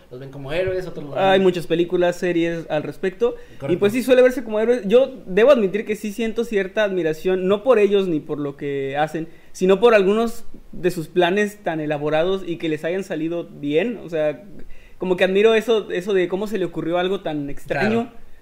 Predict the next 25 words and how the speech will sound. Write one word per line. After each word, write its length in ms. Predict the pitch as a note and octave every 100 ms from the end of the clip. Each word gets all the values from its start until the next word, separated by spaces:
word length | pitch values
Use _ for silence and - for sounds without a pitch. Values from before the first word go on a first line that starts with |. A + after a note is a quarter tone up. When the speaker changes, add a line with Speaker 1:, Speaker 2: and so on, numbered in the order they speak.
| -
Speaker 1:
Sin 220 | - G3+
condonar 680 | E3+ E3+ E3 D#3+ D3+ D#3 D#3
el 80 | D#3
hecho 180 | D3+ E3
de 80 | C#3
que 80 | C3
es 60 |
una 300 | C3 B2+ A#2
cosa 240 | - A2+ A#2+
Speaker 2:
Ajá, 240 | C3+ -
Speaker 1:
horrible 220 | - G#3
y 20 | F#3+
Speaker 2:
claro. 140 | G#3
Speaker 1:
que 40 | E3
siguen 100 | C#3
siendo 140 | C#3
criminales, 380 | B2+ D3 F3+ B2
claro. 180 | C#3+ F#3
Speaker 2:
O 40 |
sea, 60 | F#3+
sigue 180 | A3+ B3
siendo 340 | C4 B3 B3+
un 140 | A3+ A3+
delito, 580 | G#3 F#3 A3+ C#4 C#4+ -
pero 520 | G3 F#3+ G#3+ A3+ -